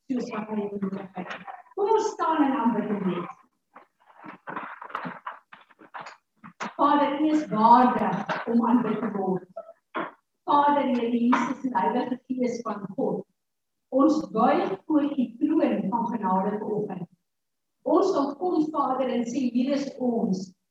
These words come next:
Ons wil U kom seën. Ons is die lewende offers wat U nodig het as 'n gateway op aarde om te doen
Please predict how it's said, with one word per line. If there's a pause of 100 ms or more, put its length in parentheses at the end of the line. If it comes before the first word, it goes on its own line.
(160)
Ons
wil
U (100)
kom
seën.
Ons (100)
is
die
lewende
offers
wat
U
nodig
het (380)
as
'n
gateway
op
aarde
om
te
doen